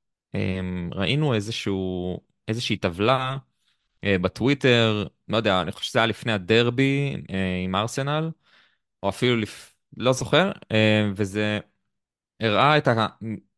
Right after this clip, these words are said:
את הניצחונות של אנג' אצלנו, אה,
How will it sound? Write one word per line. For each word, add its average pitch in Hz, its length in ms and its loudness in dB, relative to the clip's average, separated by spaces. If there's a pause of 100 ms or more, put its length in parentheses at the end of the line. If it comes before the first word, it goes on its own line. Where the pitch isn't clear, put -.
(200)
את - 120 -4
הניצחונות 113 720 -2
של 113 200 0
אנג' 139 440 -2
אצלנו, 143 480 -2 (840)
אה, 104 120 0